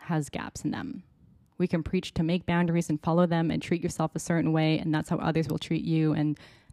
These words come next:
that's all true, but there's more layers behind that. All I know is that in order to get change,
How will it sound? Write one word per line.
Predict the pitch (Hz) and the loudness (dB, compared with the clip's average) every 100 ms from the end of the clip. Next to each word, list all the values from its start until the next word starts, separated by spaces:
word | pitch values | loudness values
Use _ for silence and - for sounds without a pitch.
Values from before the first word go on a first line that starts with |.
| - | -4
that's | 175 175 | -2 0
all | 190 175 | 2 2
true, | - 208 151 165 185 | 4 4 4 0 -4
but | 170 - | -4 0
there's | 175 160 | 0 2
more | 170 | 2
layers | 170 175 156 | 2 2 0
behind | - 127 151 - | -4 -4 -4 -4
that. | - - _ _ _ - | -8 -12 _ _ _ 0
All | 180 | 2
I | 185 | 4
know | 175 165 165 | 4 4 2
is | 170 - | -2 -2
that | 151 143 | -2 -2
in | 160 | -2
order | 160 151 151 | 0 0 -2
to | - 147 | -4 -2
get | 175 - | -2 -2
change, | - 143 143 156 - | -4 -4 -2 -6 -12